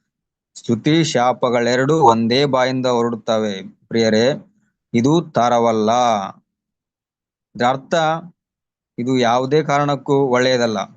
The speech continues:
ಒಂದೇ ಬಾಯಿಂದ ಸ್ತುತಿಯು ಮತ್ತು ಶಾಪವು ಹೊರಬರಬಾರದು.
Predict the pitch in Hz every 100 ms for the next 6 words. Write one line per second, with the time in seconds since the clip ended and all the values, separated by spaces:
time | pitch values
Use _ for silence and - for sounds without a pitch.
0 | - _ _ _ _ _ _ - 117 135
1 | 147 143 143 143 135 139 127 147 151 156
2 | - - - 120 110 143 147 - 127 127
3 | 135 139 143 120 123 113 117 113 110 107
4 | 101 - _